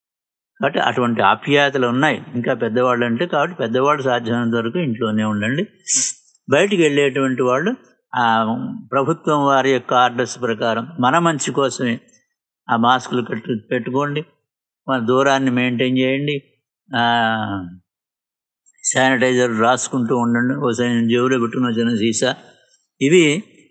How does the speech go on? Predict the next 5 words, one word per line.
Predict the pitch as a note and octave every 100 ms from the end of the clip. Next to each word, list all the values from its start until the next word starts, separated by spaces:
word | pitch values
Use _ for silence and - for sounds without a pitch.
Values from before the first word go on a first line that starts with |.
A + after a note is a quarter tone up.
| _ -
మనం | C3 B2+ A#2+
తప్పకుండా | B2+ A2+ D#3 E3+ F3
పాటించాలి. | D#3+ C3 B2 D3 D3 E3 D3+ F3+ A3+ _ _ _ _ -
చతుర్గ్రహ | C#3+ C3+ F3 F3 E3
కూటమి, | E3 D#3+ D#3+ D#3 D#3 E3+